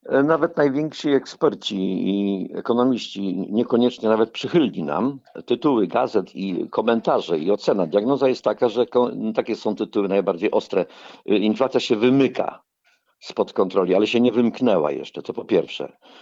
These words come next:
Y, opanowanie inflacji, czy okiełznanie jej, y, y, jakoś za uzdę wzięcie, bo to jest bardzo potwór, to jest ciężki temat. Tutaj nikt jeszcze Nobla nie dostał, jak zgasić, y, inflację. To jest problem potężny, z którym się boryka w tej chwili cały świat.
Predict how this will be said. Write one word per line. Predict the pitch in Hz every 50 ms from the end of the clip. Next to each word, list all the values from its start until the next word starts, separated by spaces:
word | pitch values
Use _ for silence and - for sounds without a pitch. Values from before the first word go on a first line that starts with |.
| - - - - - -
Y, | 101 101 101 101 92
opanowanie | 107 - 139 123 117 117 120 165 180 175 151
inflacji, | 135 131 113 - - 135 107 101 - - - 98 110 131 131 - -
czy | - - 107 107 -
okiełznanie | - - - 123 120 101 101 113 120 139 160 151 117 85
jej, | 78 73 67 - 80 - - 82 87 90
y, | - - 90
y, | 92 95
jakoś | 98 98 98 - - 101 - - - - - - - - -
za | - 87 92 117
uzdę | - - 160 175 135 110 107 98
wzięcie, | 85 87 82 87 80 76 - 73 73
bo | 85 98
to | - -
jest | 123 110 101
bardzo | 110 147 147 127 120 127 - - - - -
potwór, | 139 135 - - - 80 -
to | - 107
jest | 113 107 - - _
ciężki | - - - 87 - - 143 131
temat. | - 117 87 80 71 - -
Tutaj | - 117 - 120 117 113
nikt | 117 127 123 - -
jeszcze | 117 117 110 - - 113 113 110 - - - - - - -
Nobla | 104 107 104 117 117
nie | 113 117 113
dostał, | 101 120 110 - - 90 82 76
jak | 82 101 - - -
zgasić, | - 82 85 98 104 - - - - - - - - - -
y, | 82
inflację. | 82 - 90 82 - - 73 65 - - -
To | - - 143
jest | 127 - - -
problem | - 135 120 104 98 92 90 90 90 76 - _ - - - - -
potężny, | 113 107 - 131 113 101 87 95 90
z | -
którym | - 113 113
się | - - 110
boryka | 98 101 104 110 104 - 104
w | -
tej | - 110 92
chwili | - - 95 92
cały | - - 82 87
świat. | - - 113 - - -